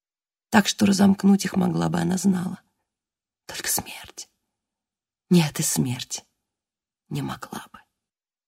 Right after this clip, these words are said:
"Кажется, я обманул вас". "В чём?" "Сказал, что цена этому для меня невысока".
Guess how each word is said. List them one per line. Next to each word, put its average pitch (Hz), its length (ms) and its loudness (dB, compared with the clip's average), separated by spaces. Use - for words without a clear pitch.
"Кажется, 160 680 -4
я 160 260 2
обманул 156 500 4
вас". 117 380 -10
"В - 80 -20
чём?" - 260 -8
"Сказал, 139 500 -2
что - 260 -6
цена 135 460 -2
этому 123 360 -2
для 123 160 2
меня 127 260 2
невысока". - 600 -4